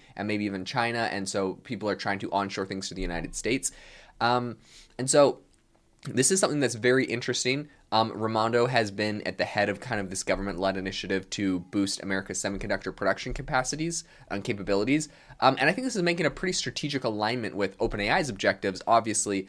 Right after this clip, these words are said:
um, to, to increase these capacities so there can be more adoption of A I. And then that's obviously just gonna make them more money and grow their company as well. So I think the push for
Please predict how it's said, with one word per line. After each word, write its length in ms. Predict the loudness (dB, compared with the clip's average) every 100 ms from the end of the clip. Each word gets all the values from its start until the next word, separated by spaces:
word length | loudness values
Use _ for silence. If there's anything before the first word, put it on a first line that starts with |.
| -8
um, 300 | 0 2 2 -2
to, 400 | 0 2 2 -2 -4
to 160 | -2
increase 380 | -2 -2 -4 -2
these 140 | -4
capacities 520 | -4 2 4 4 2 0
so 80 | 0
there 140 | 0
can 160 | -2 -6
be 80 |
more 180 | -4 -4
adoption 420 | 2 2 2 -2
of 100 | -6 -2
A 120 | 2
I. 160 | 4 4
And 120 | 2
then 80 | -2
that's 160 | -2 2
obviously 340 | 2 2 -2
just 160 | -4 -6
gonna 120 | -6
make 180 | -6 -8
them 200 | -10 -12 _
more 140 | -4 0
money 260 | 2 4
and 100 | 2
grow 160 | 2 2
their 140 | 2
company 300 | -2 -4 -4
as 140 | -8 -4
well. 180 | -4 0
So 280 | 4 4 2 -20 -10 0
I 80 |
think 180 | 2 2
the 60 | 0
push 340 | 2 2 2
for 400 | 0 4 4 4